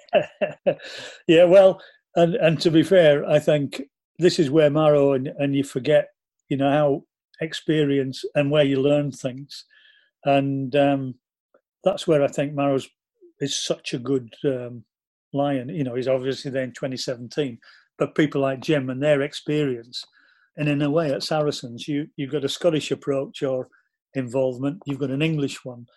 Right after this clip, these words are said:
which is halfway to what you experience as a, as a Lion anyway. And, you know, I learned so much as a coach and a player being part of Lions tours,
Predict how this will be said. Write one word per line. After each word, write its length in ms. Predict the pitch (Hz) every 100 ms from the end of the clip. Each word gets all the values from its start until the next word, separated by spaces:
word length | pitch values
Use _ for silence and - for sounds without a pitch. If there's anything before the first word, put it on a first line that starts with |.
| _ _
which 240 | 156 156 147
is 140 | 127
halfway 540 | 165 143 - 139 127 120
to 260 | - 139 127 - _ _ _ _
what 160 | 160 147
you 140 | 139
experience 680 | 143 - 151 139 135 131 -
as 120 | 131
a, 240 | 131 135 - _
as 160 | 147 143
a 60 |
Lion 440 | 139 139 135 123 123 _ _ _ _
anyway. 560 | 156 151 131 123 131 - -
And, 300 | 143 135 131 _ _ _ _
you 60 | 160
know, 120 | 135
I 120 | 170
learned 340 | 165 147 143
so 240 | - 156 139
much 480 | 139 139 - - _ -
as 120 | 139
a 60 | 139
coach 400 | - 151 160 - -
and 240 | 175 165
a 40 | 151
player 400 | - 143 123 120 -
being 200 | 135 123
part 320 | - 135 123
of 180 | 139 120
Lions 340 | 147 135 117 -
tours, 480 | - 151 120 123